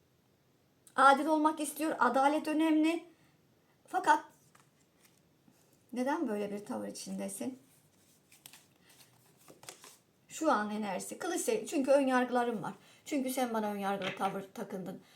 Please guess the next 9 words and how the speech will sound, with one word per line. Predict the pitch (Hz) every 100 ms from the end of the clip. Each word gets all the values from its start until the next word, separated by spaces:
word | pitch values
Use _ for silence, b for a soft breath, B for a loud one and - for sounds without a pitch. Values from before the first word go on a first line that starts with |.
| b
Çünkü | - 269 254 240 233 B B 247
işte | 247 233
belki | 233 220 233
çevreniz, | - 226 220 220 208 -
aileniz, | 226 226 220 220 220 - b b b b
farklılıklar, | - 233 226 233 233 220 214 208
toplumsal | 247 - 240 233 233
ön | 226
yargı. | 214 214 320